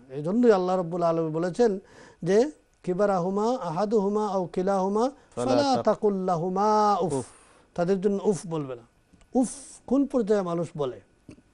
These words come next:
Speaker 1: এই উফটা বলা হারাম।
Speaker 2: হুম।
Speaker 1: প্যারেন্টের কথার উপর উফ বলাটা হারাম। কোন পর্যায়ে উফ বলে মানুষ? মনে করেন আপনি সারা রাত কাজ করেছেন,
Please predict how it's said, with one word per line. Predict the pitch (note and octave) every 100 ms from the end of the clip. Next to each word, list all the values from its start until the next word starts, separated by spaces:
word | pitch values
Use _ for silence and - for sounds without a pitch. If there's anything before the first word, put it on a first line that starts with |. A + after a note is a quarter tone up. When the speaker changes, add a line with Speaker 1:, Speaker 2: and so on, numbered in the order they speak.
| _ _ _ - _ _ _ -
Speaker 1:
এই | F#3+
উফটা | G3 G#3+ - B3
বলা | G#3 G3 C#4 -
হারাম। | - D3+ E3+ E3+ A#2+ - -
Speaker 2:
হুম। | - - A2 G2+
Speaker 1:
প্যারেন্টের | - D#3+ F#3+ F3 F#3
কথার | F#3+ G#3+
উপর | G#3+ A#3+
উফ | G#3 A3 F#3
বলাটা | G3+ G3 F#3
হারাম। | C#3+ D#3+ D3+ D3 -
কোন | C4
পর্যায়ে | A3+ A#3 A3 A3
উফ | G#3 F#3
বলে | G3+ G3+
মানুষ? | F#3+ F#3 F#3
মনে | F3+ G#3
করেন | G#3 G#3+ G3+
আপনি | F3+ G3+ G3 G3 - - - -
সারা | F#3 F3 E3+
রাত | F3+ F#3+ F3+
কাজ | F3+ E3+
করেছেন, | - E3+ C#3 -